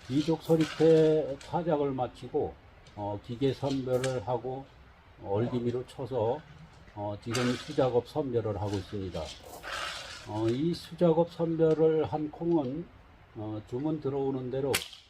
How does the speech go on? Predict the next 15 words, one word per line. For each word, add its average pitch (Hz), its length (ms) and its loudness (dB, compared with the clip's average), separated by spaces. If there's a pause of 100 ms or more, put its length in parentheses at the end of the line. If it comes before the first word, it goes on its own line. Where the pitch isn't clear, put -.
(280)
어, 98 320 -14
보내드리고 120 560 -8
있습니다. 104 460 -10 (1120)
주들, 165 600 2 (140)
어, 123 420 -6
귀족 143 320 0
서리태는, 151 720 0 (340)
어, 117 40 -2
원래 120 400 2
맛이 117 320 -4
좋아서, 123 600 -2 (460)
어, 101 320 -6
찾는 143 340 -6
분들이 117 360 -6
많습니다. 98 680 -4